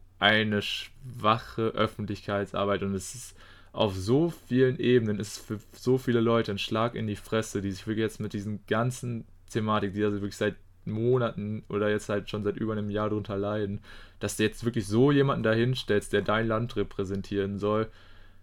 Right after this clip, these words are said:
das ist schon einfach wirklich, ja,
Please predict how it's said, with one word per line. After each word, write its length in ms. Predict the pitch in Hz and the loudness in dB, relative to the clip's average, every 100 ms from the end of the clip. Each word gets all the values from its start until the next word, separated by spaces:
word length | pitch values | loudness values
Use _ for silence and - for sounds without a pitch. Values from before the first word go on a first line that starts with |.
| - - - - - - - - | -20 -20 -20 -20 -20 -20 -20 -18
das 300 | - 101 - | -10 -6 -2
ist 200 | - 113 | 0 2
schon 420 | - 117 113 113 104 - - - - - - - - | 2 4 4 2 -2 -6 -20 -20 -20 -20 -20 -10 2
einfach 320 | 101 110 - | 2 2 -2
wirklich, 420 | 107 113 - - | -2 -2 -6 -10
ja, 260 | 92 104 92 | 0 2 0